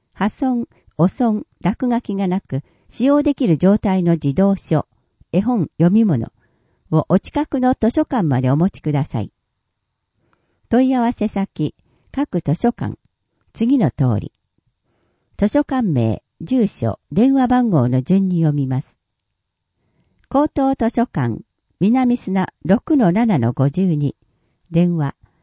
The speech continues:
三六四零、三一五一。深川図書館、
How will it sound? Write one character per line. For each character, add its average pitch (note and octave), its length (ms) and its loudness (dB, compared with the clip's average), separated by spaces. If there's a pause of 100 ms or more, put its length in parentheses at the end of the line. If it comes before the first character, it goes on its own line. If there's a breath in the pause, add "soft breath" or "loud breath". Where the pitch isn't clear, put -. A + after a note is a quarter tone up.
(140)
三 C#4+ 360 -2
六 C4+ 300 0
四 F3+ 320 2
零、 D#3 260 -2 (320)
三 C4+ 400 -4
一 C3+ 320 -4
五 F#3 360 0
一。 - 320 -6 (1400)
深 C#4 280 -4
川 C4 280 -2
図 A#3+ 140 -4
書 A3 160 -4
館、 A#2 340 -6